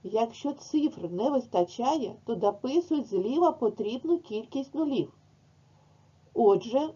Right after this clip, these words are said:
маємо нуль цілих три тисячі сто двадцять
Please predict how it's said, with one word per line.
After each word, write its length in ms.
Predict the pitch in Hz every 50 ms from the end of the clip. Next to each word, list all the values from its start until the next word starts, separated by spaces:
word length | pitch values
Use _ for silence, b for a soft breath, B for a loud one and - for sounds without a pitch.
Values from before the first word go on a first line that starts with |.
| - -
маємо 680 | - 220 247 262 247 202 175 170 165 160 160 151 151 - _ _ _ _ _
нуль 380 | - 190 202 226 254 247 220 175 - - 156 156 -
цілих 640 | - - - - 175 165 175 175 226 294 339 - - _ b b b b b b b -
три 240 | - 190 208 247 240
тисячі 800 | 240 - - 254 277 311 339 330 - 247 220 220 - - 202 202
сто 420 | 202 - _ - 254 269 277 285
двадцять 680 | 190 196 175 202 214 233 240 226 208 - - - -